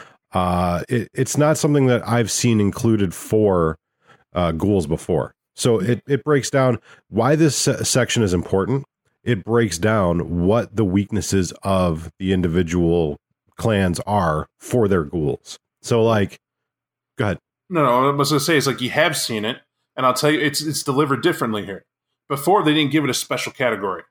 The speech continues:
Speaker 1: Mm-hmm.
Speaker 2: Like, this is how it is. They describe to you that, and see if you remember it,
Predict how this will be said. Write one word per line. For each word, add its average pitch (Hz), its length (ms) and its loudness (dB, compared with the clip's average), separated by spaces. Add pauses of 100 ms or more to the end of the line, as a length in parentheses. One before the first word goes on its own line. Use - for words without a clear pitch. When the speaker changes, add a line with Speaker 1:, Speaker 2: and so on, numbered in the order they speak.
(180)
Speaker 1:
Mm-hmm. 90 380 -2
Speaker 2:
Like, 120 160 -4
this 139 160 0
is 139 100 -4
how 123 140 2
it 117 60 -2
is. 120 180 0
They 123 100 -4
describe 156 540 -2
to 127 140 -6
you 104 320 -2 (260)
that, 123 240 2
and 147 180 0
see 202 180 0
if 180 120 -4
you 170 80 2
remember 131 400 2
it, - 60 -16